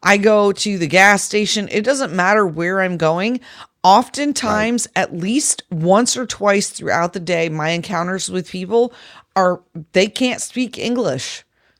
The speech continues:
Speaker 1: They are only speaking Spanish. And I'm like, "I live in
Speaker 2: And, and,
Speaker 1: America."
Speaker 2: and, and, r-, right. And, and folks, let's be clear. We're not xenophobic. We're not saying that, you know,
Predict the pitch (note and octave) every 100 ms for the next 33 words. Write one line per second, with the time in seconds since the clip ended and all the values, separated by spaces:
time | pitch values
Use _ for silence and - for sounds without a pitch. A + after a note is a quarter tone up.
0 | _ - G3+ - F3+ F#3 - G3 G#3+ A#3
1 | - - G#3 - G#3 E3+ - G3 G3 A#2
2 | - - - F#3 G#3 F#3+ E3+ _ G3 G#3+
3 | B3 B3+ C4 B3 A#3 G#3 F#3 A3 A#3 -
4 | C3+ C3 D3+ _ _ _ _ - C3 -
5 | - C3+ F#2 - B2 B2 B2+ A#2+ C3+ A2+
6 | B2 A2+ C#3+ B2+ A#2+ F2+ D#2+ G2+ A2+ B2
7 | G#2 C#3 B2 - A2+ A2 G#2+ A2 A2 B2+
8 | C3 - B2 A#2 A2+ G#2+ F#2 - A#2 F2+